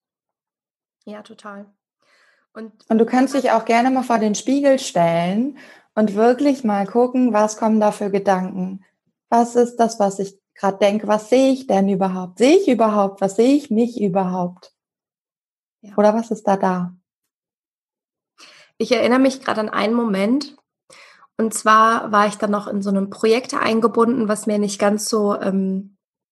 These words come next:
Speaker 1: entsprochen hat, wie das am Anfang gedacht war. Und ich war in der Zeit, das ist noch nicht so lange her, das war letzten Herbst. Und da war ich richtig am Anschlag. Ich war so gestresst, ich war so weit weg von mir selbst und ich war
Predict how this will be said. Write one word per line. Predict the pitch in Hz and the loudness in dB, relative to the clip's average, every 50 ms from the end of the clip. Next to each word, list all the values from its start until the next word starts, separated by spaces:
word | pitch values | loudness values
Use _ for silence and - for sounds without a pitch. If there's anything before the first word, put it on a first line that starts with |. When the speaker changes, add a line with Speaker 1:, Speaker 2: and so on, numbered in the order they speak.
| - - _ | -20 -6 _
Speaker 1:
entsprochen | - 220 208 - - - - 202 226 277 285 277 269 | 0 2 2 2 2 2 4 2 4 4 2 2 2
hat, | 254 240 240 - - | 2 0 0 -2 -6
wie | - 214 208 | -6 -6 -4
das | 208 208 208 | -4 -6 -6
am | - - | -6 -6
Anfang | - - 196 202 - 208 202 196 | -4 -4 -4 -4 -4 -4 -4 -4
gedacht | 202 214 233 - - - - - | -2 -2 -2 -2 -2 -6 -8 -2
war. | 247 240 233 233 233 233 233 233 - | 0 2 4 4 2 2 0 0 -2
Und | 254 208 190 | -4 -6 -6
ich | - - - | -6 -4 -2
war | 208 202 226 | -2 -2 0
in | 220 214 | -2 -4
der | 214 208 | -6 -6
Zeit, | - - 220 214 208 208 208 - - - - | -2 0 2 2 2 0 -2 -6 -14 -14 -10
das | - 196 202 | -10 -10 -8
ist | - - - | -8 -4 -2
noch | 233 240 | 0 2
nicht | 254 269 262 | 2 0 0
so | - 320 | -2 -2
lange | 285 269 254 233 | -2 -2 -2 -2
her, | 208 220 220 220 | -2 -2 -2 -2
das | 233 220 - | -4 -6 -4
war | 208 196 | -2 -2
letzten | 196 202 202 - - 254 202 | -2 -2 -4 -6 -8 -6 -4
Herbst. | 196 202 226 254 - - - _ _ - - - - - - - - - _ _ _ _ - | -2 -2 -2 -2 -4 -10 -18 _ _ -20 -20 -20 -20 -20 -20 -20 -20 -20 _ _ _ _ -2
Und | 233 226 226 202 220 | 0 0 2 2 2
da | 208 202 208 214 - - | 2 2 0 0 0 2
war | 226 214 214 233 | 2 2 2 0
ich | 220 - - | -4 -6 -4
richtig | 214 220 262 262 262 - 254 240 233 | 0 0 0 0 -2 -6 -8 -6 -4
am | 214 214 | -2 0
Anschlag. | - 190 208 208 - - 202 220 220 - | 0 0 -2 -4 -4 -4 -4 -4 -6 -6
Ich | - - | -8 -6
war | 214 214 | -6 -4
so | 214 - - - 233 233 247 247 | -6 -6 -4 0 0 0 0 0
gestresst, | - - - - - - - 202 202 240 - - - _ - | -4 -8 -10 -10 -8 -4 0 0 0 0 -2 -6 -10 _ -14
ich | - - - | -16 -8 -2
war | - 202 214 214 - 233 | 0 0 2 2 0 -2
so | 196 190 220 240 254 240 | 0 2 2 2 4 4
weit | 254 240 254 254 - 220 | 2 2 2 0 -2 -2
weg | 214 226 - - | -4 -4 -4 -8
von | - 226 214 | -10 -8 -6
mir | 214 214 220 | -6 -4 -2
selbst | 202 202 220 214 240 254 - - - - - - | -2 -2 -2 -2 -4 -4 -6 -10 -20 -16 -8 -6
und | 202 208 208 202 | -4 -4 -4 -6
ich | 196 - - | -8 -6 -2
war | 220 214 214 214 220 | 0 0 0 -2 -4